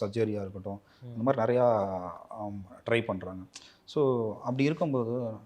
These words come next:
Speaker 1: நான் உங்களை பார்க்கும்போது நல்லா ரொம்ப அழகா இருக்கீங்க. நீங்களும் வந்து உங்களை அழ-, அழகுபடுத்திக்க நிறைய விஷயத்த ட்ரை பண்ணியிருப்பீங்க.
Speaker 2: Thank
Speaker 1: So,
Speaker 2: you
Speaker 1: நீங்க
Speaker 2: so
Speaker 1: என்ன
Speaker 2: much.
Speaker 1: பண்ணியிருக்கீங்க அப்படின்னு கேட்டு தெரிஞ்சுக்கலாம். எங்களுக்கு ஒரு டிப்ஸா
Speaker 2: ஆ,
Speaker 1: இருக்குமே.
Speaker 2: I mean, அ, மெடிக்கலி பார்த்தா நான் லேசர் ட்ரீட்மெண்ட் பண்ணியிருக்கேன்.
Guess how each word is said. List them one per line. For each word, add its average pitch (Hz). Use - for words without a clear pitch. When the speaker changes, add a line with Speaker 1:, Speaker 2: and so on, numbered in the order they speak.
Speaker 1:
நான் 135
உங்களை 135
பார்க்கும்போது 131
நல்லா 117
ரொம்ப 113
அழகா 117
இருக்கீங்க. 95
நீங்களும் 120
வந்து 113
உங்களை 107
அழ-, 104
அழகுபடுத்திக்க 117
நிறைய 104
விஷயத்த 107
ட்ரை 107
பண்ணியிருப்பீங்க. 92
Speaker 2:
Thank 117
Speaker 1:
So, 117
Speaker 2:
you -
Speaker 1:
நீங்க -
Speaker 2:
so 95
Speaker 1:
என்ன 131
Speaker 2:
much. 127
Speaker 1:
பண்ணியிருக்கீங்க 110
அப்படின்னு 104
கேட்டு 123
தெரிஞ்சுக்கலாம். 98
எங்களுக்கு 110
ஒரு 104
டிப்ஸா 120
Speaker 2:
ஆ, 113
Speaker 1:
இருக்குமே. 98
Speaker 2:
I 120
mean, 151
அ, 117
மெடிக்கலி 165
பார்த்தா 135
நான் 110
லேசர் 123
ட்ரீட்மெண்ட் 107
பண்ணியிருக்கேன். 107